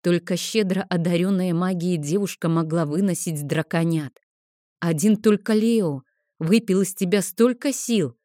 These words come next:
что не каждая чистокровная драконица такого ребенка выносила бы.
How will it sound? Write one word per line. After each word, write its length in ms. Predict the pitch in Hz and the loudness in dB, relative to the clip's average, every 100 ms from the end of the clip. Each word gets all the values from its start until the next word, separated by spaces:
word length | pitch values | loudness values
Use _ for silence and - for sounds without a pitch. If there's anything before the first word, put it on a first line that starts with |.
| _ _ _ | _ _ _
что 220 | - 240 | 0 6
не 140 | 233 233 | 6 4
каждая 460 | 196 196 196 220 | 0 -2 0 -2
чистокровная 840 | 214 233 - 220 214 202 196 214 208 | -2 -4 -4 -4 2 2 4 2 2
драконица 800 | 226 233 208 196 226 233 - 139 _ _ _ | 0 0 2 2 2 -2 -10 -12 _ _ _
такого 360 | 202 202 180 | -2 2 4
ребенка 520 | 190 196 165 165 170 170 | 4 4 2 0 0 0
выносила 500 | 180 160 - 131 127 | 2 0 -2 -4 -4
бы. 180 | 123 | -8